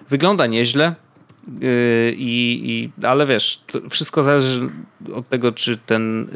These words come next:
e, multi będzie spoko, czy średnio spoko.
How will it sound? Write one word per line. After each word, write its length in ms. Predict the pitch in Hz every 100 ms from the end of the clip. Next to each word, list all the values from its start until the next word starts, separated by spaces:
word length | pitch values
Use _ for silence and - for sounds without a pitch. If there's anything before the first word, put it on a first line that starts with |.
| 110
e, 40 |
multi 420 | 107 113 123 110 113
będzie 420 | 113 107 107 107
spoko, 500 | - - 110 107 101
czy 340 | - 110 104 101
średnio 420 | - - 95 -
spoko. 360 | - - -